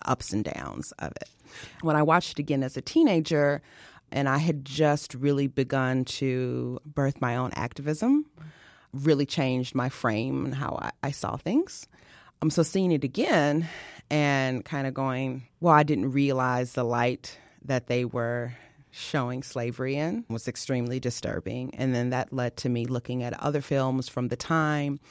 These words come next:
and even animation from Disney and really starting to explore how Black people were portrayed and the power of the person who gets to tell the tale and how they get to form what the narrative is and how it's shared.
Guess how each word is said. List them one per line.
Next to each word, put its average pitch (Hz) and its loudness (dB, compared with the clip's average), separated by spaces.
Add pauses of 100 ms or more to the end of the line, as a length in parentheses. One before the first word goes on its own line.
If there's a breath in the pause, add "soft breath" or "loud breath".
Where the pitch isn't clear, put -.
(360 loud breath)
and 151 0
even 151 0
animation 143 0
from 139 -2
Disney 143 2
and 139 0
really 143 2
starting 131 -4
to 127 -4
explore 131 -2 (320 loud breath)
how 165 -2
Black 139 2
people 143 -2
were 131 2
portrayed 143 -4 (480 loud breath)
and 151 4
the 143 4
power 139 2
of - -4
the 147 -2
person 139 -4
who 135 -2
gets - -4
to 139 -4
tell 131 -4
the 135 -6
tale 135 -4
and 143 -4
how 127 -6
they 131 -4
get - -10
to 135 -8
form 127 -4
what 123 -8
the 131 -4
narrative 127 -4
is 127 -4
and 131 -4
how 117 -4
it's - -8
shared. 127 -4